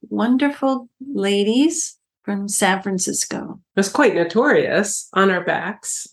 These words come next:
Speaker 2: right?
Speaker 1: Well, it's, it's really not notorious, I think, not for a general population.
Speaker 2: <laughs>
Speaker 1: Right?
Speaker 2: You don't think it was, it was notorious at its,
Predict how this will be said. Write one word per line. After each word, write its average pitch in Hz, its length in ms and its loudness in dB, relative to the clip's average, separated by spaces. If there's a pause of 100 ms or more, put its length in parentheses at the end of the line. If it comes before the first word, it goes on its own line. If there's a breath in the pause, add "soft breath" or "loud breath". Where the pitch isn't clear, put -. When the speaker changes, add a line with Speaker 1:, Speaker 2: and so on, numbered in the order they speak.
Speaker 2:
right? 196 340 -2
Speaker 1:
Well, 202 540 2
it's, - 180 -10 (260)
it's - 280 -20
really 170 240 2
not 175 300 0
notorious, 202 760 0
I 214 160 0
think, 262 320 -4
not 208 380 -2
for 208 100 -4
a 208 120 2
general 233 440 0
population. 208 1040 -2
Speaker 2:
<laughs> - 60 -20 (1040 loud breath)
Speaker 1:
Right? 233 400 2
Speaker 2:
You 247 120 4
don't 302 180 2
think - 160 2
it 247 280 2
was, 254 360 0
it 247 1080 -6
was 254 180 2
notorious 233 580 2
at 185 100 -4
its, 180 280 -14